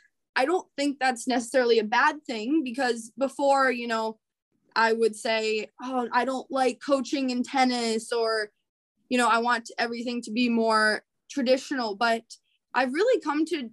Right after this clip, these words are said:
change that, just me living that, this new thing where I, I guess I am, you know, I, I consider myself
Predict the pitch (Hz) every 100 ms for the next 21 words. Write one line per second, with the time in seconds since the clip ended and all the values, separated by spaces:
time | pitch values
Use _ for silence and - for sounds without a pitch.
0 | _ _ - 254 262 277 262 277 285 -
1 | 233 262 254 - - _ _ _ _ _
2 | _ _ _ _ 247 254 262 262 233 _
3 | _ _ 233 247 277 262 247 214 220 214
4 | 202 - - - _ _ _ _ 226 233
5 | 240 226 240 233 233 226 220 - 277 254
6 | 226 214 - 226 220 - _ _ _ _
7 | _ _ _ - 247 254 294 269 262 330
8 | 330 269 262 240 214 - 214 - 226 226
9 | - 247 233 262 277 285 294 269 254